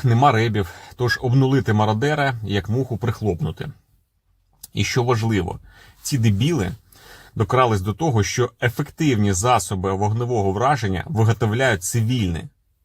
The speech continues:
Ось така, друзі, перспектива. І я дуже не хочу, щоб відбувся саме цей сценарій. По-перше, буде багато супутніх жертв. По-друге,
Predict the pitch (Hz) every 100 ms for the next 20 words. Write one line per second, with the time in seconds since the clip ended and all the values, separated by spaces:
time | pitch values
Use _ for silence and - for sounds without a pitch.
0 | _ _ - 165 - 165 139 120 110 123
1 | 131 - 120 110 - - 92 82 107 -
2 | _ _ _ - - - - - - -
3 | - - 110 127 131 127 110 - _ _
4 | - 104 113 135 135 117 107 87 147 156
5 | 104 87 - - 117 - _ - 104 104
6 | 127 139 113 - 107 104 - 101 - 104
7 | 87 - - - _ _ - 123 127 95
8 | - 95 - 117 151 117 98 104 131 110
9 | 101 101 110 110 95 95 80 - _ _
10 | _ _ - - - - _ _ - 113
11 | 127 135